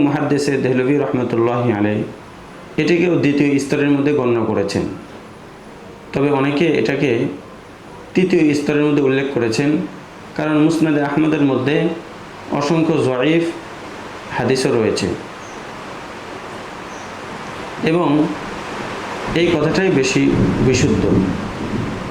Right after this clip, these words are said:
আর এই ইখতিলাফটা মূল মুসনাদে আহমদের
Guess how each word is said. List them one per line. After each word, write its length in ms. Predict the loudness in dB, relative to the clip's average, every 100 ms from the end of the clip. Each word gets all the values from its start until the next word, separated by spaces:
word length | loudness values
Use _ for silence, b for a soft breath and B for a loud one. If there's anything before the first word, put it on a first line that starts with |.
| -8 -8 -8 -6 -2
আর 80 | 2 6
এই 80 | 6 4
ইখতিলাফটা 600 | 2 2 2 2 0 0 0 0 -2 -4 -6 -6 -6 -6 -4 -2 2 4 6
মূল 260 | 6 4 6 4
মুসনাদে 420 | 4 4 2 0 0
আহমদের 440 | 2 2 2 2